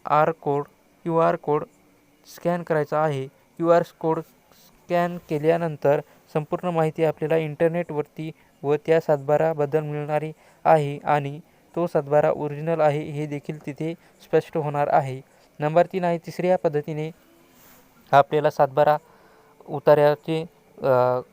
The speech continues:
ओरिजिनल आहे की डुप्लिकेट आहे ते पाहण्यासाठी तलाठ्याची सही डिजिटल स्वरूपामध्ये असलेली आहे, तरच तो सात बारा उतारा ओरिजि-, ओरिजिनल समज-, समजता येणार आहे. जर शी-, शीतलीमधून त्या सात बारा उतार्यावरती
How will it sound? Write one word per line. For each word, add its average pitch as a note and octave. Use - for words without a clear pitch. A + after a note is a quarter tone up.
ओरिजिनल D#3
आहे D3+
की D3+
डुप्लिकेट D#3
आहे D#3
ते E3
पाहण्यासाठी D#3
तलाठ्याची D#3+
सही E3+
डिजिटल D3
स्वरूपामध्ये D#3+
असलेली D#3+
आहे, D3+
तरच D#3+
तो E3+
सात D3+
बारा C#3+
उतारा D3
ओरिजि-, C#3+
ओरिजिनल C#3+
समज-, C3+
समजता D3
येणार C3+
आहे. C#3+
जर D#3+
शी-, -
शीतलीमधून D#3+
त्या E3
सात D#3
बारा D3
उतार्यावरती D3+